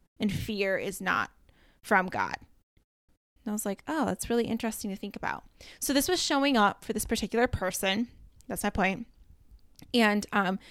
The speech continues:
just feeling like her idea wasn't good enough, um, that she needed, you know, more whatever, fill in the blank. Never feeling ready. A lot of us feel like that with things.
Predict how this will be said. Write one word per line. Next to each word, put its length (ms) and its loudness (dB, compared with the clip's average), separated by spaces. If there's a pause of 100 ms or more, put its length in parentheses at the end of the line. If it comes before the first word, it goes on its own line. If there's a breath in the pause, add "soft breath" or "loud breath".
(120)
just 200 0
feeling 240 2
like 180 2
her 140 4
idea 300 4
wasn't 260 4
good 180 0
enough, 640 2 (420 soft breath)
um, 400 4 (120)
that 140 -4
she 140 0
needed, 460 4 (160 loud breath)
you 120 -2
know, 380 0 (140)
more 760 8
whatever, 560 0
fill 300 0
in 100 -2
the 80 -2
blank. 480 -8 (180)
Never 320 8
feeling 320 0
ready. 280 4
A 100 2
lot 200 2
of 60 -8
us 160 -6
feel 120 -4
like 140 -2
that 320 2
with 120 -8
things. 500 -4